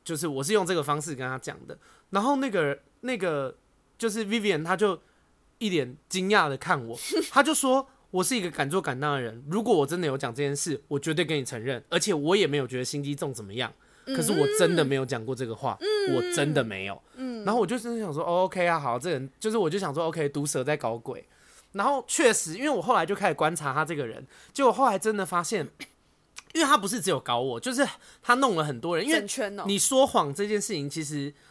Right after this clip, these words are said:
Speaker 1: 你就是我不可能是唯一去求证的人嘛，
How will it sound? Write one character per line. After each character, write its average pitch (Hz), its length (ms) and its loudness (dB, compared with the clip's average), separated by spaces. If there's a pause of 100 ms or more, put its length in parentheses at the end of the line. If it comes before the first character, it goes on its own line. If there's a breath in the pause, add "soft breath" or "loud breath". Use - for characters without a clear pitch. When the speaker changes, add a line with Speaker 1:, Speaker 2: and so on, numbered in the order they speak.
(520 soft breath)
Speaker 1:
你 208 240 -2 (360)
就 370 140 4
是 349 80 4
我 226 180 0
不 180 120 0
可 247 120 2
能 170 120 2
是 262 80 -4
唯 196 200 2
一 226 60 0
去 254 140 -4
求 156 240 -2
证 185 200 0
的 143 120 -6
人 110 180 -6
嘛， 113 340 -4